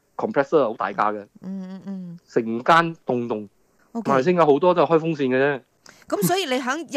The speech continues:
Speaker 2: 印尼呢個地方更加冇人注意到
Speaker 1: 更加。
Speaker 2: covid nineteen呢樣嘢啦，更加冇啦，係咪先？
Speaker 1: 印尼係一個比較窮嘅國家啦，嗬。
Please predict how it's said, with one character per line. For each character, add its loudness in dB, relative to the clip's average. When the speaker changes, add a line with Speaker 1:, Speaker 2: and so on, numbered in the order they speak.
Speaker 2:
印 -6
尼 -4
呢 -12
個 -8
地 -8
方 -6
更 0
加 -4
冇 -4
人 -8
注 -6
意 -8
到 -4
Speaker 1:
更 4
加。 4
Speaker 2:
covid -6
nineteen -6
呢 -8
樣 -6
嘢 -14
啦， -12
更 -2
加 -4
冇 -6
啦， -8
係 -8
咪 -10
先？ -10
Speaker 1:
印 0
尼 -4
係 -2
一 -6
個 0
比 0
較 -2
窮 -18
嘅 -10
國 -14
家 -4
啦， -2
嗬。 -6